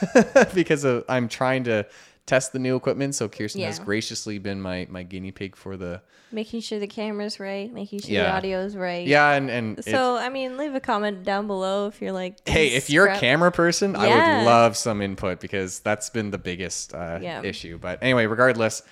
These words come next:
Speaker 1: uh, thank you for coming on my show and helping me and doing this a couple of <laughs> times. It's much
Speaker 2: You're
Speaker 1: appreciated.
Speaker 2: welcome.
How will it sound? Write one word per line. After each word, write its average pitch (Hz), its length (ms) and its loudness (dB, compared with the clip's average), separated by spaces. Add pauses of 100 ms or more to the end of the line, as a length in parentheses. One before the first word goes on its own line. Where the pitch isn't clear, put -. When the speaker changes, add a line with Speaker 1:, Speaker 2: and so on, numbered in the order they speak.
(320)
Speaker 1:
uh, 92 200 -2
thank 110 240 -4
you 110 120 0
for 101 420 -4 (360)
coming 120 320 -4
on 123 160 0
my 131 100 -2
show - 320 -2 (140)
and 120 140 -2
helping 135 280 -2
me 120 260 -4
and 110 200 -4
doing 113 220 -2
this 107 260 -6 (180)
a 113 60 -8
couple 117 340 -4
of 87 100 -12
<laughs> - 0 -
times. - 760 -2
It's - 680 -2
much 98 180 -8
Speaker 2:
You're 190 120 -8
Speaker 1:
appreciated. 175 340 -8
Speaker 2:
welcome. - 100 -20